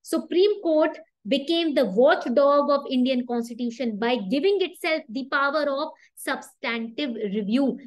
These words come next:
This is important for prelims। Due process of law इस बार आया था दो हज़ार तेईस प्रीलिम्स में। These one liners are very important, do not skip it। बड़े बड़ी कोई चीज नहीं पूछी जाती, ये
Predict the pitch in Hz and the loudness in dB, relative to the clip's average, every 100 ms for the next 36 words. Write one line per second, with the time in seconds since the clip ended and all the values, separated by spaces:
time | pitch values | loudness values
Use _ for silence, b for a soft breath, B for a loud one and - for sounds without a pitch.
0 | - 247 285 240 233 240 233 254 277 277 | -4 -2 0 0 0 0 -2 0 0 0
1 | 277 294 262 233 - _ _ _ _ - | 0 2 -2 -6 -14 _ _ _ _ -8
2 | 214 285 294 277 285 285 285 277 269 233 | -4 -4 -2 -4 -4 -4 -6 -2 -2 -2
3 | 233 262 247 262 262 285 202 240 247 269 | -2 -2 -2 -4 -4 -4 0 0 0 -2
4 | 269 262 254 247 247 247 - 214 190 b | -4 -6 -6 -6 -4 -6 -8 -12 -14 b
5 | b 220 302 294 214 226 302 359 285 254 | b -4 -2 0 -2 -2 0 0 0 -2
6 | 269 330 370 311 311 277 262 349 359 349 | 0 0 0 0 -4 -4 -4 -4 -4 -6
7 | 349 311 262 277 302 - 339 359 254 - | -6 -6 -6 -6 -8 -10 -6 -6 -6 -10
8 | b - 233 247 302 330 320 320 349 359 | b -4 0 0 0 -4 -6 -6 -4 -4
9 | 370 370 359 359 370 349 330 240 - 240 | -4 -8 -8 -6 -4 -6 -6 -10 -10 -6